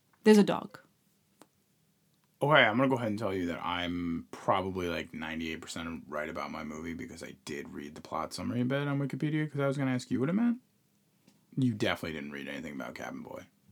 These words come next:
Speaker 2: And I did mention that it had to do with
Speaker 1: Mm.
Speaker 2: a boat, and so, like, you're just
Speaker 1: Oh, it has to do with a boat?
Speaker 2: Cabin,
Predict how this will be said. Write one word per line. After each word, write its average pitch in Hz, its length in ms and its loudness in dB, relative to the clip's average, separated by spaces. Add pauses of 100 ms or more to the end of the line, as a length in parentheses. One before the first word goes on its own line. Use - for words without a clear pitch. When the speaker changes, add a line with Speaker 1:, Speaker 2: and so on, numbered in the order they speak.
(140)
Speaker 2:
And 107 100 -4
I 101 60 0
did 85 280 -4
mention 71 360 -6
that 73 160 0
it 80 80 -4
had 87 220 -2
to 85 60 -10
do 78 260 -2
with 85 180 2
Speaker 1:
Mm. 87 160 -2
Speaker 2:
a 87 60 -4
boat, 85 360 -2 (400)
and 85 180 -2
so, 78 260 0
like, 76 280 -4
you're 76 80 -6
just - 220 -10 (420)
Speaker 1:
Oh, 240 120 4
it 226 40 4
has 220 180 2
to 254 60 -2
do 233 60 6
with 202 100 4
a 190 60 -8
boat? 202 540 -4 (120)
Speaker 2:
Cabin, 113 540 6